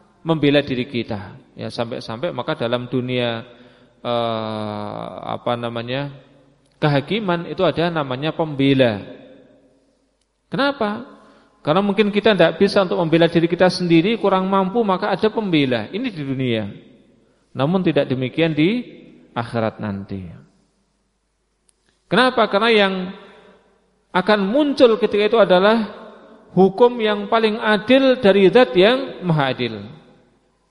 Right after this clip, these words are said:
Tidak ada yang terzalimi sedikit pun. Yang kata Allah,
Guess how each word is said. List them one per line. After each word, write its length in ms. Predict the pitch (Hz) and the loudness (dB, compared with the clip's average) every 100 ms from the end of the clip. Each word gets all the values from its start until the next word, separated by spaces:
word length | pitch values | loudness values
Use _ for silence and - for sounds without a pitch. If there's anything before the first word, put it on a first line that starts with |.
| _ _ _ _ - | _ _ _ _ -4
Tidak 220 | 233 220 | 2 4
ada 160 | 208 226 | 6 6
yang 160 | 233 | 6
terzalimi 640 | 233 247 220 226 240 247 269 | 4 2 4 4 4 0 -4
sedikit 400 | - 254 254 - | -4 -2 -2 4
pun. 480 | 285 208 143 110 - - - - _ _ _ _ _ _ _ _ _ _ _ _ _ _ _ _ _ _ _ _ | 4 4 0 -10 -16 -20 -20 -20 _ _ _ _ _ _ _ _ _ _ _ _ _ _ _ _ _ _ _ _
Yang 260 | 143 180 185 | 2 4 4
kata 240 | 190 196 | 2 4
Allah, 240 | 175 220 | 4 4